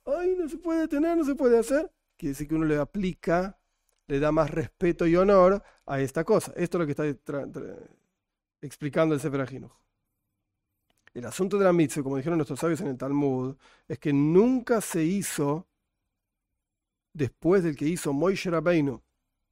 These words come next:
Moshe, en el desierto, nunca jamás se volvió a hacer aceite de unción.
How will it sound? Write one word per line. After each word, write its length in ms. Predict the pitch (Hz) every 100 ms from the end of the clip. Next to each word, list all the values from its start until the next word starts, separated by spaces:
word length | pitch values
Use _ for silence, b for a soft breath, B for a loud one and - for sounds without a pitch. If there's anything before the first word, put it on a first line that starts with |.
| -
Moshe, 420 | 135 - 165 - b b _
en 220 | 170 175 170
el 200 | 151 135
desierto, 840 | 120 - 180 233 247 220 135 - _ _ _ 156
nunca 640 | 135 143 156 175 175 190
jamás 480 | - 185 175 160 165
se 260 | - -
volvió 360 | 156 151 143 156
a 40 |
hacer 280 | 160 190 185
aceite 360 | 196 - 151 165
de 60 |
unción. 460 | 180 185 220 214